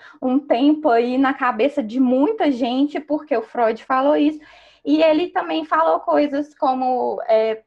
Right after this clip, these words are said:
que a maior ambição das mulheres é realmente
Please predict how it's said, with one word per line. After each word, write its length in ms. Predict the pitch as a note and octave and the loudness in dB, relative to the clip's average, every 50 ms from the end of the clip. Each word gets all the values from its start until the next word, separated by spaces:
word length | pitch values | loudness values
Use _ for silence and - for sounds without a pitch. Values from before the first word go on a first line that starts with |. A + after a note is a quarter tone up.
| _ _ _ _ _ _ _ | _ _ _ _ _ _ _
que 160 | _ D4 D4 | _ -2 0
a 80 | D4+ D4 | 2 2
maior 340 | D4 D#4 D4+ D4 D4 D4+ D4+ | 2 2 2 2 2 2 2
ambição 540 | D#4 D#4 D4 D#4+ D#4 - _ C#4 C4 C#4+ C#4+ | 0 0 -2 -4 -6 -6 _ -4 -2 0 0
das 160 | C4+ C4 B3 | 0 -2 -2
mulheres 380 | C4 B3+ B3 A#3 A3+ A3+ A#3 | -4 -4 -2 -2 -2 -2 -2
é 240 | C4 C4 C4 B3+ B3+ | -4 -4 -2 -2 -2
realmente 560 | C#4 C4+ C#4+ C4 C#4 C4+ B3+ C4+ - - - | 0 0 0 0 0 -2 -4 -6 -8 -10 -16